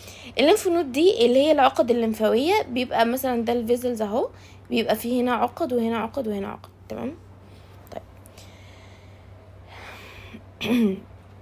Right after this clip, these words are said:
هو العقد الليمفاويه دي يساوي فلتره. تمام، فلتره ان انا بيدخل لي ال-، ال-، الحاجات السامه، وانا بقى بفلترها وبطلعها ايه؟ الليمف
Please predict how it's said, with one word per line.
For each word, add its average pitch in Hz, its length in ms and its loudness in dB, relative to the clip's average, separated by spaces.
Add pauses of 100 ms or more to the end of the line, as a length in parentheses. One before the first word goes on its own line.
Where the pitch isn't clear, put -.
(280)
هو 254 440 10
العقد 226 420 4
الليمفاويه 220 560 2
دي 285 300 -4
يساوي 262 360 4
فلتره. - 420 -2 (560)
تمام، 208 280 -2 (120)
فلتره - 480 0 (600)
ان 226 100 4
انا 247 140 4
بيدخل 220 460 0
لي 220 280 -4
ال-، 196 960 0
ال-، 196 720 -2
الحاجات 226 420 0
السامه، 262 520 2 (220)
وانا 226 280 4
بقى 240 200 0
بفلترها 247 560 0
وبطلعها 240 580 0
ايه؟ 254 240 0 (520)
الليمف 254 380 4